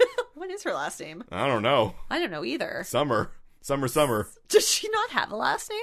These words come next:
Speaker 2: It'd be pretty, I was just thinking it'd be pretty funny if when he was doing that speech, he was just like, "And now the, the Cohens and Coopers and Nichols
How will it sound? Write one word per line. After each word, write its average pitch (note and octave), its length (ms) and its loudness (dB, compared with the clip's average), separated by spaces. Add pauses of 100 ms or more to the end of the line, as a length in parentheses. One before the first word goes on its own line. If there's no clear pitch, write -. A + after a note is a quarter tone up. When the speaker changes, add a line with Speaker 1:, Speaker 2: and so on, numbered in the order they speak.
Speaker 2:
It'd A3 180 0
be F#3 40 -4
pretty, A3+ 260 6
I F#3 120 6
was G3 80 2
just F3 80 -4
thinking F3+ 180 2
it'd C#3+ 100 -2
be C#3 60 -8
pretty C#3+ 180 2
funny B2 280 0
if A#2 80 -2
when A#2 100 0
he A#2 80 0
was G#2+ 140 0
doing G2+ 180 -2
that A2 160 0
speech, - 480 -2
he A2+ 120 -2
was A2+ 120 4
just A2+ 180 -2
like, A2 300 0
"And A#2 160 -2
now C3+ 480 4
the, A2+ 260 -4 (340)
the A#2+ 120 0
Cohens A2+ 680 2
and G2+ 180 -8
Coopers A2 680 2
and G#2 180 -6
Nichols A#2 680 0